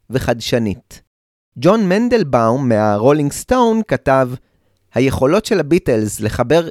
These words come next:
יחדיו קטעי מוזיקה שאין ביניהם קשר לסוויטה נהדרת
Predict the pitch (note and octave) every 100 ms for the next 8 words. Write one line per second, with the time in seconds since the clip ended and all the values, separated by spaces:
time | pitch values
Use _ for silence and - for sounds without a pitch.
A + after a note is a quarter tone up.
0 | - B2 B2+ D3 C3+ - A2 - D3 C#3+
1 | C#3 D#3 - A#2 - A#2+ G3 G#3+ F3+ C3
2 | A#2+ - A2 - G#2 G#2+ G#2+ - - -
3 | - C#3+ D#3+ G3 D#3 C3 B2 A#2+ F3 C3+
4 | A#2+